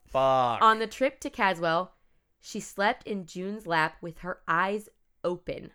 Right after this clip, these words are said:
Speaker 2: She lay down with her head in her lap with her eyes open and was, like, sleeping. A few days later, June had said that she was in a strange mood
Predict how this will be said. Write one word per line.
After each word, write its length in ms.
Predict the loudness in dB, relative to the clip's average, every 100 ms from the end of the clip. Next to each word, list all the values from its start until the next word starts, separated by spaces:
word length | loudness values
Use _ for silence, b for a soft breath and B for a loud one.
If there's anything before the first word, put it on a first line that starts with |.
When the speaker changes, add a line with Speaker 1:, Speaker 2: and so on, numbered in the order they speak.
| _
Speaker 2:
She 180 | -12 -6
lay 200 | -4 -2
down 180 | -2
with 120 | -2 -6
her 80 |
head 140 | -6 -6
in 80 | -6
her 80 | -2
lap 220 | -2 -2
with 80 | -8
her 140 | -10 -4
eyes 220 | -4 -4
open 300 | -6 -6 -6
and 140 | -8 -14
was, 120 | -14
like, 200 | -14 -14 _ -20 -18
sleeping. 720 | -14 -12 -14 -18 -16 -16 -16 _ _ _ _ _ _ -4
A 80 | -2
few 200 | -2 0
days 240 | -2 0
later, 280 | 0 2 0
June 280 | -2 -4 -4
had 160 | -6
said 380 | -2 0 0 -2
that 300 | 0 0 -2
she 120 | -6
was 100 | -6
in 100 | -4
a 60 | -6
strange 500 | -8 -6 -6 -6 -10
mood 580 | -8 -6 -6 -6 -8